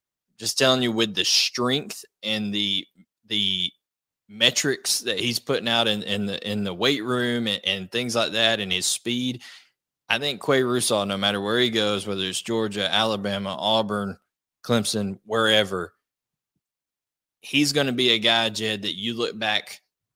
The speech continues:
three, four years from now when he's in the combine,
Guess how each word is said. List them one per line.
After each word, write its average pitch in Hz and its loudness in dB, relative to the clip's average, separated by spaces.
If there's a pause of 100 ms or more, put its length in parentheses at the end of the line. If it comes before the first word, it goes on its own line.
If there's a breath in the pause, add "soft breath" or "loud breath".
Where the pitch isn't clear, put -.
three, 117 0
four 113 -2
years 113 -2
from 123 -4
now 120 -2 (160)
when 104 -6
he's 120 -4
in 127 -2
the 123 -4
combine, 131 0